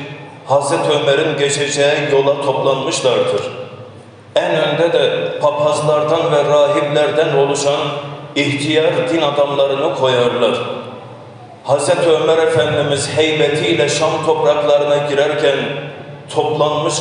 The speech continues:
kalabalık Hazreti Ömer'in dikkatini çeker.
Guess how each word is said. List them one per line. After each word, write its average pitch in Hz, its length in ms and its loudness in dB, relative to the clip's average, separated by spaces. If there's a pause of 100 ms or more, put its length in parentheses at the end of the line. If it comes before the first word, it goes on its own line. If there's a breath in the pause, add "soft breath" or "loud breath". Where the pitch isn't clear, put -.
kalabalık 143 640 2 (220)
Hazreti 143 420 0
Ömer'in 135 420 2
dikkatini 127 540 -2
çeker. 101 320 -4